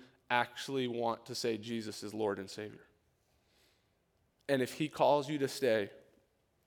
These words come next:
it doesn't mean you hang out with just people who look like you and talk like you,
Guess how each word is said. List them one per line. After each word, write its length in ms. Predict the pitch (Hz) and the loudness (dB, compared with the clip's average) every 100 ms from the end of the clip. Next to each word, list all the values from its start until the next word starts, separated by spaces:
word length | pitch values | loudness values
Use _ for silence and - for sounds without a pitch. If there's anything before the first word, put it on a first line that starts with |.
| _ _ _ _ _ - _ _ _ _ _ - | _ _ _ _ _ -20 _ _ _ _ _ -4
it 100 | 131 | 4
doesn't 340 | 135 135 131 | 6 4 2
mean 320 | 131 127 117 107 - _ _ | 0 0 0 -4 -16 _ _
you 140 | 123 | -4
hang 240 | 139 135 131 | -2 0 0
out 180 | 123 120 | 0 0
with 180 | 113 - | -4 0
just 300 | 135 - - | 0 0 -6
people 240 | 139 120 | -6 -2
who 120 | 123 | -2
look 280 | 113 123 - | 0 0 2
like 240 | 117 113 | 0 0
you 100 | 127 | -4
and 100 | 120 | -6
talk 280 | 113 117 - | -2 -2 0
like 240 | 110 107 110 | -2 -2 -4
you, 200 | 107 | -6